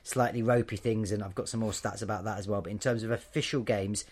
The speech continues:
six hundred and fifty-nine games, six hundred and forty-three goals.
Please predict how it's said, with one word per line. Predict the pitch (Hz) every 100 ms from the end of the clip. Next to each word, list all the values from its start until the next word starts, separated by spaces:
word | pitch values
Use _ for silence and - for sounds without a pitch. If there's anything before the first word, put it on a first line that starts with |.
| - -
six | - 156 -
hundred | 139 127 123
and | 123
fifty-nine | 123 - 117 113 107
games, | 98 95 98 104 - - - - -
six | - - - 156 -
hundred | - 131 117 113
and | 113
forty-three | 113 92 - 101
goals. | 92 92 87 -